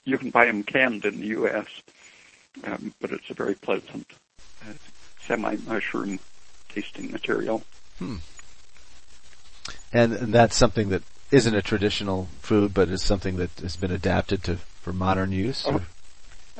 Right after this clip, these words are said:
Speaker 1: Um, yeah, it, it is a traditional food, very, uh,
Speaker 2: Oh.
Speaker 1: uh, old, old source. Uh, it,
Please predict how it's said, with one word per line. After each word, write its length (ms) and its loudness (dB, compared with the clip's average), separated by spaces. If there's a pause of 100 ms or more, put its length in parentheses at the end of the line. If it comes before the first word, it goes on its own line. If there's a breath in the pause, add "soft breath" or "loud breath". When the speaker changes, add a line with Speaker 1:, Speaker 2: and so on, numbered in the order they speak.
(160)
Speaker 1:
Um, 200 4
yeah, 360 6
it, 240 8
it 180 8
is 200 2
a 80 2
traditional 600 2 (400)
food, 240 2
very, 680 0
uh, 140 -6 (540)
Speaker 2:
Oh. 200 2 (180)
Speaker 1:
uh, 60 -6 (400)
old, 320 4 (320)
old 280 0
source. 300 2 (320)
Uh, 120 -6 (720 soft breath)
it, 120 -4